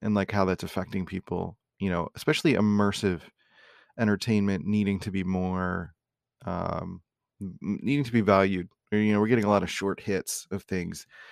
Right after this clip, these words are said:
and the short hits of things are not great for the brain, first of all. And then the short hits of things in terms of creating stuff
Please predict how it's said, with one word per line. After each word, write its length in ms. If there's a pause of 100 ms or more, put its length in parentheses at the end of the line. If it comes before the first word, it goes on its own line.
(340)
and 180
the 60
short 340
hits 260
of 120
things 340
are 100
not 200
great 200
for 120
the 80
brain, 320
first 300
of 100
all. 280
And 160
then 80
the 80
short 280
hits 220
of 120
things 420 (580)
in 100
terms 260
of 100
creating 600
stuff 580